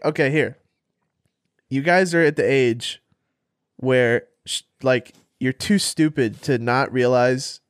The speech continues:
to realize that religion is a scam.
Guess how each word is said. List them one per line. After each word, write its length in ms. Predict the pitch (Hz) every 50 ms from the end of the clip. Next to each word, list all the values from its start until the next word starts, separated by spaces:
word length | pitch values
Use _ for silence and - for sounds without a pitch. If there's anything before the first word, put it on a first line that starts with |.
| _ _ _ _ _ -
to 100 | - 139
realize 420 | 127 135 135 135 131 127 127 120
that 100 | 123 107
religion 500 | 110 117 117 120 120 123 123 135 127 123
is 140 | 117 113 110
a 40 | 107
scam. 520 | - - - 113 104 104 120 - 156 175